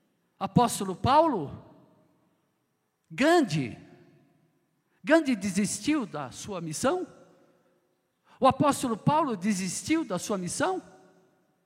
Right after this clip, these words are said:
E o Nicanor Santos da Silva? Vocês conhecem? Não, né? Sabe por quê? Porque ele desistiu.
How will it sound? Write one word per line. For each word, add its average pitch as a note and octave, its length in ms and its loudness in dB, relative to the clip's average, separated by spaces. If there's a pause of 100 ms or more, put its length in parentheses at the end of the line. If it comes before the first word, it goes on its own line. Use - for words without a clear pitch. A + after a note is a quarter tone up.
(880)
E D#4+ 100 2
o E4+ 100 4
Nicanor A3+ 920 0 (480)
Santos A#3 600 2
da F#3+ 160 -2
Silva? A#2+ 600 -6 (560)
Vocês - 260 -10
conhecem? D4 580 -6 (1600)
Não, F3+ 200 -12
né? F3 160 -14 (1200)
Sabe E3 260 -12
por - 160 -10
quê? F#3 280 -10 (1200)
Porque - 240 -14
ele C#3+ 140 -14
desistiu. A#2+ 680 -16